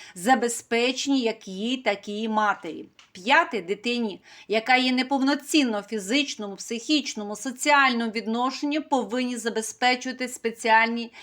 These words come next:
режим, освіта, піклування, необхідність її огляду на особливий стан. Шосте. Дитина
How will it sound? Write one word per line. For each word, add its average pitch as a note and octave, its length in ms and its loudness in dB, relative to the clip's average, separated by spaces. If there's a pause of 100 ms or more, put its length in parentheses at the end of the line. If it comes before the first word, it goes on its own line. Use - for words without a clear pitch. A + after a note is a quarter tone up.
(160)
режим, A#3 720 0
освіта, A#3 640 -2
піклування, A#3+ 880 0 (220)
необхідність B3+ 840 0
її A3+ 120 0
огляду B3 560 2
на G#3 180 0
особливий A3 560 -2
стан. G3 440 0 (340)
Шосте. D4+ 520 0
Дитина B3 500 2